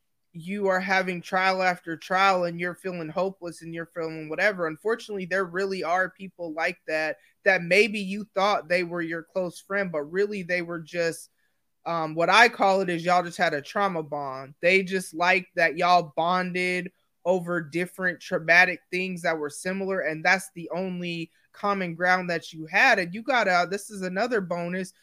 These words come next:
you gotta watch out for people like that, because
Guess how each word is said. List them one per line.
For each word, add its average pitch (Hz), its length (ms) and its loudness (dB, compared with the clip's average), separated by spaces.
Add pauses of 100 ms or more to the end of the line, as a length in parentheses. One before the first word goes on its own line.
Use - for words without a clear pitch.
(160)
you 214 80 -8
gotta 311 240 4
watch 247 260 4
out 240 180 0
for 226 120 -6
people 202 320 -8
like 175 300 0
that, 233 280 2
because 196 480 -4